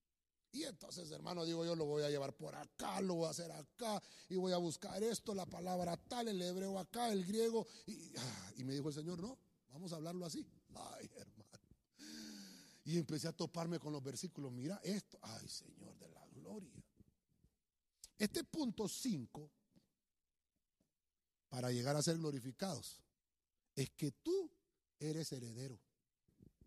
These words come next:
Yo soy heredero. Entonces,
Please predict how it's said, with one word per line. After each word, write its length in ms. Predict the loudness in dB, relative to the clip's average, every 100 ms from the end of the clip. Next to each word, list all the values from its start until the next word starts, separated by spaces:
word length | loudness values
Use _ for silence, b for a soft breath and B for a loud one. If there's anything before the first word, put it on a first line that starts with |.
| -14
Yo 240 | 2 4 6
soy 260 | 6 4
heredero. 380 | 2 -2 -6 -8 -14 _ _ _ _ _ _ _ _ _ _ _ _ _ _ _ _
Entonces, 560 | 0 4 6 4 2 -2